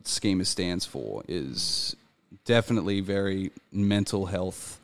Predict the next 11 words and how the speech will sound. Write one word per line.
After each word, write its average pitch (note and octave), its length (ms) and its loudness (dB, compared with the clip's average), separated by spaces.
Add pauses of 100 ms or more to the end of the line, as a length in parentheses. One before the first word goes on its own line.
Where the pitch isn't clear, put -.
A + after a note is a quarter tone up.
aspect F#2+ 460 -4 (100)
related, F2+ 580 -4 (540)
all A2 200 4
about G2 280 0
that. D2+ 280 -2 (640)
Do A#2+ 80 2
you A2+ 160 6
find B2 640 6 (1600)
this A2 640 8
lifestyle G2 1080 4
of F#2 480 -2